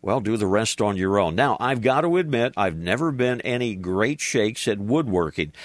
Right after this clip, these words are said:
but I've tried to refinish some rifle stocks before and had, uh, credible results. Here's what I did. Number one, you have to lift the wood from the gun. That makes sense.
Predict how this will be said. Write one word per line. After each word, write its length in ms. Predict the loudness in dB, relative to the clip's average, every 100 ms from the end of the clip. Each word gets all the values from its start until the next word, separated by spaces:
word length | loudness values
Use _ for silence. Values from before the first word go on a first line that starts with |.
| -18 -4
but 200 | 0 0
I've 280 | 0 -2 -2
tried 380 | -2 0 0 0
to 60 |
refinish 720 | 0 0 0 -2 -2 -4 -4
some 260 | -2 -2 0
rifle 380 | -2 0 -2 -2
stocks 420 | 0 0 0 -2
before 500 | -6 -2 0 2 0 -6 -16 -4
and 160 | -2 0
had, 460 | 0 0 0 2
uh, 380 | 2 4 2 0 -6
credible 480 | 0 2 2 0 -2
results. 600 | -2 0 0 0 -4 -14
Here's 320 | -4 -2 0 0
what 140 | 0
I 80 | 0
did. 320 | 2 0 -2 -12 -18 -8
Number 400 | -2 0 2 2
one, 280 | 4 2 2
you 140 | 0
have 260 | 2 0 0
to 100 | 0
lift 500 | 0 2 2 0 -12 -14
the 240 | -2 0
wood 460 | 2 2 2 0 -6 _
from 240 | -2 -2
the 80 | -2
gun. 460 | -2 -4 -4 -8 -8
That 200 | -8 -6
makes 300 | -4 -4 -4
sense. 340 | -2 -2 -4